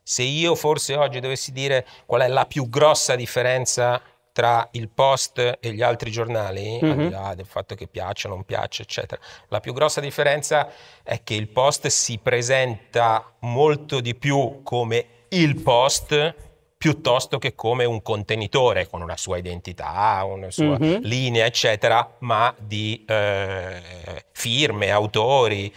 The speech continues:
Speaker 1: eh, identità diverse, cose diverse. Noi, diciamo, abbiamo dall'inizio,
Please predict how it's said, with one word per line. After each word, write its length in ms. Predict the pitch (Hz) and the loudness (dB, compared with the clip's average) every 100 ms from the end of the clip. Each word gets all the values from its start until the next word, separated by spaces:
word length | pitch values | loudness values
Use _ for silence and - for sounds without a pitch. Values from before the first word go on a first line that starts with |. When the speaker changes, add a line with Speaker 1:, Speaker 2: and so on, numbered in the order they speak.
| - - | -16 -12
Speaker 1:
eh, 960 | - 110 104 104 98 104 98 95 95 - | -4 -2 -2 -4 -6 -6 -8 -8 -10 -10
identità 560 | 127 123 113 117 113 113 | -6 -4 -2 -2 0 0
diverse, 840 | 113 107 113 135 117 - 120 104 - - - _ _ - | 0 0 2 2 2 -2 -2 -2 -4 -14 -20 _ _ 0
cose 320 | 156 143 131 | 4 4 2
diverse. 640 | 120 113 101 92 - 113 | -2 0 0 0 -2 -2
Noi, 460 | 110 156 160 160 156 | -2 0 2 2 0
diciamo, 280 | 113 123 107 | -4 -4 -4
abbiamo 400 | 110 127 117 107 | -2 -2 -2 0
dall'inizio, 1000 | 123 127 147 147 139 - - 139 139 143 | 0 0 0 -2 -4 -4 -2 2 2 0